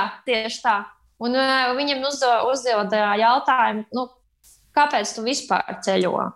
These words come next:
Un, un, un viņš, ā, atbild, ka es trenēju šajā neparedzamībā, ka tu aizbrauksi kaut kur, ā, kur tu, un pirmkārt nezinās, kā tur ir, tu varbūt arī uzreiz nezinās, kur tu paliec, un tā joprojām. Un, un ka šī nenoteiktība,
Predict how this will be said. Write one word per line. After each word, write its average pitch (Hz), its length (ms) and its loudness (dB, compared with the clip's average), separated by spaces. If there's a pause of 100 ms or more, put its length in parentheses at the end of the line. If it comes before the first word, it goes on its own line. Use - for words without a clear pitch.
(420)
Un, 180 200 -4
un, 175 160 2
un 190 160 4
viņš, 233 260 2 (100)
ā, 247 80 2 (240)
atbild, 247 360 0
ka - 160 -8
es 233 160 -4
trenēju 277 480 0
šajā 202 320 0
neparedzamībā, 185 800 -2
ka 190 60 -2
tu 214 100 0
aizbrauksi 226 560 0
kaut 208 240 -2
kur, 427 240 2 (920)
ā, 214 160 0 (180)
kur 262 120 0
tu, 277 140 -2 (240)
un 240 80 -2
pirmkārt 226 400 0
nezinās, 208 540 -4
kā 202 180 2
tur 214 120 -6
ir, 466 260 2
tu 220 80 -4
varbūt 196 360 -2
arī 190 200 0
uzreiz 202 340 0
nezinās, 196 500 -2
kur 196 140 -2
tu - 80 -6
paliec, 339 580 4
un 240 160 0
tā 269 140 4
joprojām. 240 480 0
Un, 214 100 -6
un 226 100 -4
ka 240 60 -2
šī 262 300 -2
nenoteiktība, 208 1040 -2